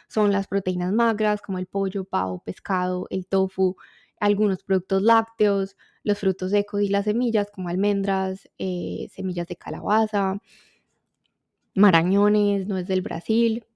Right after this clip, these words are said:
Y la serotonina es conocida como el neurotransmisor de la felicidad. Para aumentar los niveles de serotonina es muy útil consumir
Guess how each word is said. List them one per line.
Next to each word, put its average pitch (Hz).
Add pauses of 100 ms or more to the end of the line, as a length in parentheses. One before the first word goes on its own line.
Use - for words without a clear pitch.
(1000)
Y 277
la 269
serotonina 269
es 208
conocida 233 (400)
como 254
el 247
neurotransmisor 240
de 196
la 190
felicidad. 185 (480)
Para 226
aumentar 214
los 208
niveles 220
de 240
serotonina 226
es 190
muy 233
útil 226 (340)
consumir 208